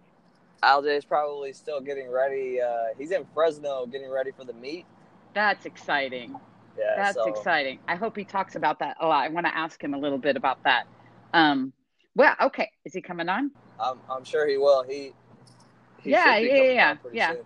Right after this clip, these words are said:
Speaker 2: Okay, well, at, le-, at least we know the link works. So I'm so glad to talk to you. How have you been?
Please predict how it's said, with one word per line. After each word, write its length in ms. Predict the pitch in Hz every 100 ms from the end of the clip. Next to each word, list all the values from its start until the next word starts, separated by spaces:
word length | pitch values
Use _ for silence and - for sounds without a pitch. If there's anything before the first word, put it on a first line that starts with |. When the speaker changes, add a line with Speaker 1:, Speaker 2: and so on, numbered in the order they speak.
| -
Speaker 2:
Okay, 200 | - 185
well, 240 | 196 233 226
at, 140 | 240 262
le-, 120 | 285
at 160 | 277 285
least 200 | 403 -
we 60 | 370
know 120 | 339
the 80 | 311
link 240 | 262 285 - _
works. 340 | 240 196 202 -
So 100 | 269
I'm 180 | - 294
so 260 | - 440 403
glad 220 | 311 302
to 40 | 294
talk 280 | 254 226 -
to 100 | 254
you. 80 |
How 120 | 285 254
have 100 | 254
you 80 | 262
been? 340 | 311 349 294